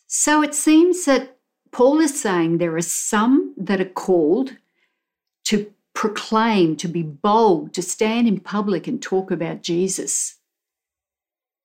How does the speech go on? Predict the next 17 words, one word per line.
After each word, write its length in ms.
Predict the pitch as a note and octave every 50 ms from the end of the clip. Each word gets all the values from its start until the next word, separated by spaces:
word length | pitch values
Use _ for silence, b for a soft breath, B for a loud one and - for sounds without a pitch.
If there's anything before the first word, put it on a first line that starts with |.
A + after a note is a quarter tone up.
| _ _ _ _ _ _ _ _ _
And 200 | - A3+ A3 A3
maybe 240 | A3 C4+ D4 D4 C4 C4
that's 340 | C4+ B3+ A#3+ B3 - -
not 280 | A#3+ A3+ A3 G#3+ G#3+ -
the, 140 | - G#3+ G#3
the 120 | - F#3 G3+
sort 260 | - - B3 A#3 G3+
of 140 | F#3+ E3+ E3
gifting 420 | A#3+ A3+ A#3 - - G3+ F3+ F3
that 160 | E3 D#3+ - -
everybody 640 | F#3+ G#3+ A3+ - B3 G3+ - - D#3+ - E3+ E3 E3
has. 580 | D3+ D#3 E3 E3 - C#3 - - - - - - _ _ _ _ _ _ _ _ _ _ _ _ _ _ _ _ _ _ _ _ _ _ -
But 440 | G3 F3+ F3+ A#3+ B3 B3 A#3+ -
we 260 | A3+ A#3+ B3+ B3+ C4 C4
are 220 | A#3 A3 - - _ _
all 360 | - B3 C4+ D4+ D4+ D4+ C#4
called 560 | - - - - E3+ D3 D3 - E3+ D#3+ -